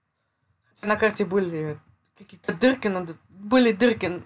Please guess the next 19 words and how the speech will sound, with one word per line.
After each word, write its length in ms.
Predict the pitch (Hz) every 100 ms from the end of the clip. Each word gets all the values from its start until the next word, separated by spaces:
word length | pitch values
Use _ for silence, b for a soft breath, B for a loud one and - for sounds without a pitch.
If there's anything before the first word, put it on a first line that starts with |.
| -
э, 260 | 185 175
на 120 | 175
трамвай-, 400 | 180 214 233 208 -
была 220 | 202 208
повреждена 380 | 180 170 202 202
трамвайная 680 | 208 208 220 202 185 170 - _ _ _ _
линия 400 | 220 247 277 226
и 420 | 170 214 233 196
школа 360 | 165 - 226 208
номер 260 | 202 202
один, 200 | 208 196
которую, 280 | 170 165 170
к, 60 | - - _
к 40 | _
счастью, 360 | - 196 -
удалось, 540 | 185 196 185 180 - - _ _ _
ну, 120 | 170
можно 160 | 165
сказать, 420 | 170 - 185 170